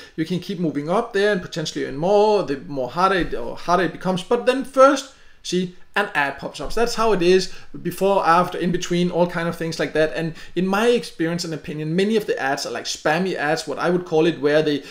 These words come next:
uh, promote all kind of, like, apps that have crazy earning claims that are just not worth it. So be careful about believing what they say in these ads. But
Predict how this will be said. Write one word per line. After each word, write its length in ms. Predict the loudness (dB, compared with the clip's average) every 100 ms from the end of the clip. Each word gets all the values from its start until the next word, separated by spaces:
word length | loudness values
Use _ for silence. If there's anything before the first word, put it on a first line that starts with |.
| -16 -2
uh, 260 | -2 -2 -8 -18 -20
promote 420 | -6 0 4 4 4
all 140 | 0
kind 280 | -2 -4 -2
of, 100 | -2
like, 340 | -2 -2 -4
apps 320 | 0 0 0
that 160 | -2 -4
have 240 | -4 -8
crazy 420 | -4 0 0 0 -4
earning 180 | -4
claims 280 | -6 -6 -6
that 140 | -6 -8
are 60 |
just 280 | -6 -8 -4
not 260 | 2 2 4
worth 220 | 4 4
it. 100 | 0
So 200 | 0 0
be 120 | -2
careful 360 | -2 0 0 0
about 260 | -2 -4
believing 440 | -4 0 0 0 -2
what 120 | -2
they 100 | -2
say 220 | -2 -2
in 80 | -2
these 180 | -6 -6
ads. 280 | -4 -4
But 360 | 0 -2 -2